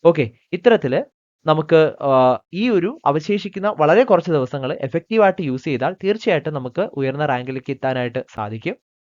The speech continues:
അപ്പോ എല്ലാവർക്കും, പ്രിപ്പയർ ചെയ്യുന്ന എല്ലാവർക്കും ടെക്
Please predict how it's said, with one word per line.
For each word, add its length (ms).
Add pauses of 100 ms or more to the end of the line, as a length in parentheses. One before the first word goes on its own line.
(280)
അപ്പോ 260
എല്ലാവർക്കും, 520
പ്രിപ്പയർ 280
ചെയ്യുന്ന 280
എല്ലാവർക്കും 540 (200)
ടെക് 140